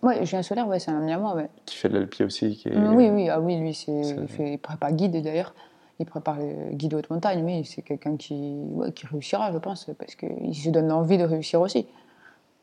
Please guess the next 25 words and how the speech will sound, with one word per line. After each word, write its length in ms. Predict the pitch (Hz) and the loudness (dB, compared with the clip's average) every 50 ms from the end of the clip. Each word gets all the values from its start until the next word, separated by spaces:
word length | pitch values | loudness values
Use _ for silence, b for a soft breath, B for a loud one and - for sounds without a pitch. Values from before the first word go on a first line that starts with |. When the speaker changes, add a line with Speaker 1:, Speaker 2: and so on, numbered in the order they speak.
| _ _ _ - | _ _ _ 0
Speaker 1:
Il 100 | 165 160 | 2 4
a 60 | 160 156 | 4 4
envie 240 | 156 156 151 165 | 4 2 2 2
de 80 | 151 160 | 2 2
réussir 380 | 160 151 156 156 151 - 170 160 | 0 0 -2 -4 -2 -2 0 0
dans 80 | 156 | 2
la 100 | 156 156 | 2 2
montagne, 420 | 156 156 151 147 - 180 208 208 170 | 0 0 -2 -2 0 0 0 0 -2
il 180 | 156 147 147 | -2 -4 -6
réussira, 480 | 147 147 151 147 - - 180 185 175 165 | -6 -6 -6 -4 -4 -2 -2 -2 -2 -4
je, 80 | 170 - - - | -8 -12 -14 -12
je 140 | 147 120 156 | -10 -8 -8
suis 140 | 147 - - | -8 -8 -8
persuadée. 400 | - 156 - - 170 165 160 170 - - - - | -10 -6 -4 -2 0 0 -2 -4 -6 -16 -4 0
Pour 140 | - 180 190 | 2 6 8
moi, 160 | 214 247 240 | 8 8 8
quelqu'un 360 | - 185 170 - 196 190 196 | 6 2 2 4 4 4 4
de 180 | 185 165 165 160 | 4 2 2 0
sportif, 600 | 156 - - 185 175 - - - 185 170 - - | -2 0 0 0 0 0 -2 -4 -4 -4 -6 -8
vraiment, 480 | 151 156 151 160 165 170 175 175 180 175 | -6 -4 -2 0 2 4 6 6 6 6
euh, 200 | 165 165 160 156 160 - - - _ _ _ _ _ _ _ _ _ _ - | 4 2 0 -2 -4 -10 -20 -20 _ _ _ _ _ _ _ _ _ _ -12
ça 180 | 175 - - 185 | -4 -2 0 0
reste 140 | 202 196 - | 0 0 0
quelqu'un 240 | - 180 - 180 | 0 0 2 4
de 260 | 180 175 165 170 170 | 4 4 4 4 2